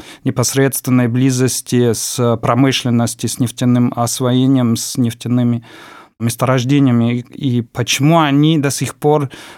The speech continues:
продолжают настаивать, э, жить,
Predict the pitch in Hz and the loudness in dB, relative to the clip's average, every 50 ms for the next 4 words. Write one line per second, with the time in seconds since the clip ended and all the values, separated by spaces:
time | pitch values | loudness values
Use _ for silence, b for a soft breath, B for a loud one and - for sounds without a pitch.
0 | B B 147 127 123 127 131 127 127 120 120 135 131 147 160 170 170 147 139 131 | B B -2 0 0 2 2 2 2 2 2 2 2 2 2 0 0 0 0 0
1 | - - - 131 131 147 156 147 135 135 131 131 131 123 - - - - 147 131 | 0 -2 -2 0 2 2 2 2 2 2 2 0 0 -2 -4 -12 -10 -4 -2 0
2 | 123 120 107 143 147 151 156 147 151 - - - | 0 0 0 0 0 2 0 0 -2 -6 -10 -10